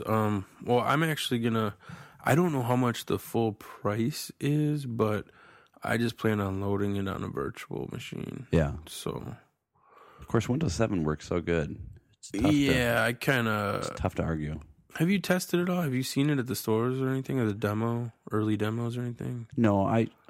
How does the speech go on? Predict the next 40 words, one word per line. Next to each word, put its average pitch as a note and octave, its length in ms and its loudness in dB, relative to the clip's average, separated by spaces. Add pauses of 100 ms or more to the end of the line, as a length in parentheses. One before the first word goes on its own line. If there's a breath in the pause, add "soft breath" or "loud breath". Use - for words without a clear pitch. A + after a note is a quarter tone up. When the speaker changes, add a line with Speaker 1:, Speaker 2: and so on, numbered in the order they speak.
Speaker 2:
I - 160 -6
talked - 260 2
to - 40 -6
some G#2 100 2
people G#2 260 4
that - 320 2
played F#2+ 180 4
with F2+ 100 2
the F2+ 100 4
release D#2+ 300 4
candidate, G2+ 440 0
and E2 340 -4
Speaker 1:
Yeah. - 340 -6 (320)
Speaker 2:
which, - 320 2
if - 120 -2
you F2+ 60 2
don't D#2+ 140 2
know E2 60 2
what D#2 100 0
that E2 180 4
is, D#2+ 140 2
that's, D#2+ 240 -2
like, D#2+ 200 0
the, D2+ 220 2 (320)
the D#2+ 120 0
test - 260 2
version D2 380 0
that D2 100 2
they D#2 100 4
let D2 160 2
people - 240 0
use. D2 240 -2 (760 loud breath)
That's E2+ 140 2
pretty E2+ 240 0
close E2+ 360 2
to - 80 0
what E2 120 4
they're E2 120 2
gonna D#2+ 160 2
release, E2 580 -2